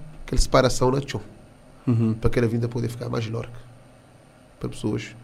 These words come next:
Speaker 1: poderem desfilar. Lá que tudo, é lá que estava a fazer desfile, mas era estreito, então hoje abrir.
Speaker 2: Hoje abrir.
Speaker 1: Queria assim,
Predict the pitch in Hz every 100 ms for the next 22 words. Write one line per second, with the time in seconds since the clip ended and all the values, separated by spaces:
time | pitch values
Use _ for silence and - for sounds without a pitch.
0 | - - - 107 - - 117 - - -
1 | - 120 135 - 151 - 127 139 147 143
2 | 127 151 - 147 147 - - 117 110 123
3 | - 160 190 - - - 139 135 143 135
4 | 160 143 151 156 - 123 160 147 151 160
5 | 147 151 160 156 147 175 185